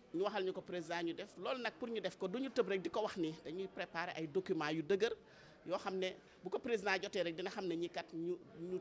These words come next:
taxaw lañ nag ci mbir mi. Loolu benn document bu ñuy wax document rapport lay doon. Rapport bi day am plaidoyer ci biir ak lu ne, présenter secteur bi, wax jafe-jafe yi, def ay recommandations,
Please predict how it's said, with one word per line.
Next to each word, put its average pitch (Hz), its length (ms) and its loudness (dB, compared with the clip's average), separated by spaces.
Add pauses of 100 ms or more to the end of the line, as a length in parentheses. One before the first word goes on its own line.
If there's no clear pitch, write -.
taxaw 170 300 2
lañ 151 200 2
nag 147 140 -4
ci 180 100 0
mbir 156 220 2
mi. 127 100 -4 (540)
Loolu 190 260 6
benn 185 260 6
document 170 380 -2
bu 160 120 -4
ñuy 175 100 0
wax 165 160 -4
document 156 540 -2
rapport 180 360 4
lay 151 200 0
doon. 139 180 -2 (520)
Rapport 165 360 0
bi 147 80 -4
day 151 140 0
am 151 160 -4
plaidoyer 139 500 -2
ci - 80 -8
biir 131 180 0
ak 123 100 -4
lu 131 120 -2
ne, 139 80 -4 (420)
présenter 156 480 0
secteur 156 400 2
bi, 139 200 -4 (100)
wax 214 180 -6
jafe-jafe 156 460 -4
yi, 156 100 -2
def 147 240 -6
ay 165 140 2
recommandations, 139 720 -4